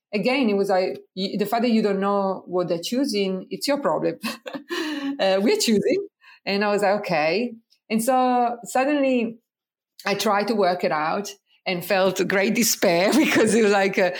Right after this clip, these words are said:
trying to pluck something out of thin air and trying to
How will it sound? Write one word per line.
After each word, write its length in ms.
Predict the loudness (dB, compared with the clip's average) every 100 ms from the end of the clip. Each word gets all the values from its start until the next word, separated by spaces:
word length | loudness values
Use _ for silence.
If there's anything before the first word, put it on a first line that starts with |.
| -4
trying 280 | 0 0 2
to 80 | 0
pluck 340 | 0 -2 -2
something 420 | -4 -4 -2 -2
out 160 | 0 0
of 180 | -2 0
thin 200 | -2 0
air 460 | 0 0 0 0
and 160 | -2 -2
trying 240 | -2 -2
to 240 | -2 -2